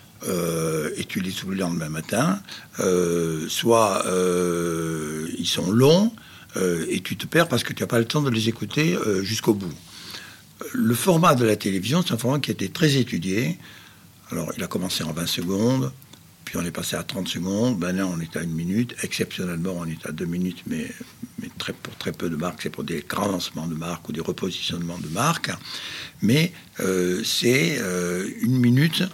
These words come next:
c'est le, c'est le, le temps idéal pour faire passer un message, pour, d'abord pour étonner, avoir de, de, de, le, le temps de raconter une histoire. Vingt secondes, tu, il, il ne reste rien de ton histoire. Bon, et de donner suffisamment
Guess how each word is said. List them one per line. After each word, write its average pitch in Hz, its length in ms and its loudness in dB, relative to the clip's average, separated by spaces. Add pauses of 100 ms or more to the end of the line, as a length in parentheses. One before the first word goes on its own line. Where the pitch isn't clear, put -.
(380)
c'est - 260 -2
le, 107 80 2 (380)
c'est 107 300 0
le, - 380 -6
le 107 640 -2
temps 120 400 2
idéal 156 520 8 (560)
pour 185 140 -2
faire - 160 -2
passer 123 300 2
un 104 100 2
message, 107 540 0 (360)
pour, - 100 -4
d'abord 104 280 4
pour 98 180 2
étonner, 104 400 2 (200)
avoir 78 240 -8
de, - 200 -12 (120)
de, 87 120 -6
de, - 40 -10 (220)
le, 85 200 -6
le 90 140 -6
temps 117 220 2
de 95 100 0
raconter 131 420 4
une 123 100 4
histoire. 107 480 2 (100)
Vingt 92 140 0
secondes, 131 380 2
tu, - 220 -10
il, - 420 -4
il 175 40 -4
ne 175 60 -8
reste - 220 -6
rien 233 200 0
de 110 80 0
ton 85 200 -6
histoire. 98 440 0 (520)
Bon, 90 160 0 (100)
et 117 60 0
de 117 120 2
donner 135 260 6
suffisamment 135 800 4